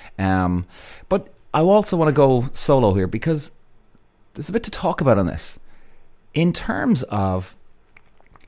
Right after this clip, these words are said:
let's say it is true, and women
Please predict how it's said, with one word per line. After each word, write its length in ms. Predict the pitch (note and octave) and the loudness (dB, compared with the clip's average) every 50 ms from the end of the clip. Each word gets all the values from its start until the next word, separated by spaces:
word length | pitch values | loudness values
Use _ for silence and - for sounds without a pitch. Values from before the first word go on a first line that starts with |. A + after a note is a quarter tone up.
| - - - - - - - - - - - | -20 -20 -20 -20 -20 -20 -20 -20 -20 -8 0
let's 260 | F3+ A3 B3 A#3+ - | 2 2 2 2 0
say 260 | - - G3 F#3+ F#3 | 2 2 4 6 6
it 60 | E3+ D#3 | 8 8
is 240 | D3+ B2+ - - | 8 6 6 2
true, 280 | - - - F#2+ D#2 D2+ - - - - - - - - - - - _ - - - _ _ _ - - - - _ _ - - | -4 -6 -4 -4 -4 -4 -6 -14 -20 -20 -20 -20 -20 -20 -20 -20 -20 _ -20 -20 -20 _ _ _ -20 -20 -20 -20 _ _ -20 -6
and 180 | - B2+ B2 A#2+ | -2 2 4 6
women 260 | C#3+ C#3+ D3 C#3+ - | 6 6 6 4 2